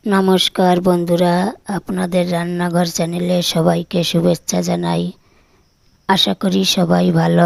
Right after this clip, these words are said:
আছো, আমিও ভালো আছি। আমি আজকে ইলিশ মাছের মাথা দিয়ে লাউ ঘন্ট বানিয়ে তোমাদের কাছে শেয়ার করব।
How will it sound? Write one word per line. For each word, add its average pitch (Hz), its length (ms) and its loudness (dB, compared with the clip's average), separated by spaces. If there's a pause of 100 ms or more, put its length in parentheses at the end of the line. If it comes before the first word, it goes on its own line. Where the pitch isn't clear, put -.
আছো, 180 260 0 (520)
আমিও 185 340 0
ভালো 175 300 2
আছি। 180 340 0 (1000)
আমি 196 320 2
আজকে 180 380 0 (500)
ইলিশ 190 360 -2
মাছের 185 380 0
মাথা 175 360 -2
দিয়ে 180 300 2 (420)
লাউ 180 340 0 (120)
ঘন্ট 175 240 0 (160)
বানিয়ে 180 380 2 (720)
তোমাদের 185 480 0
কাছে 185 320 -4
শেয়ার 175 340 0
করব। 175 320 0